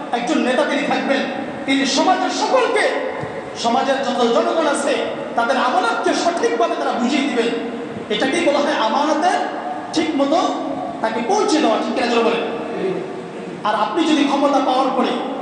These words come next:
এরপর আমানতের খেয়ানত করে ফেলেন, আপনি সঠিকভাবে রাষ্ট্র পরিচালনা না করেন,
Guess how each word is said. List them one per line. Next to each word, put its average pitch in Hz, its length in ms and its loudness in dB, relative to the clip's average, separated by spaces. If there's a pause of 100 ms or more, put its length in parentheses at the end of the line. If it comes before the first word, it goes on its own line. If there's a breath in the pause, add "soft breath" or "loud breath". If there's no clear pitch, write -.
(380)
এরপর 220 160 2
আমানতের 233 480 2
খেয়ানত 403 360 2
করে 370 200 2
ফেলেন, 339 200 2 (640)
আপনি 269 200 0
সঠিকভাবে 330 580 2 (540)
রাষ্ট্র - 280 0 (120)
পরিচালনা 339 400 4
না 302 140 2
করেন, 285 220 4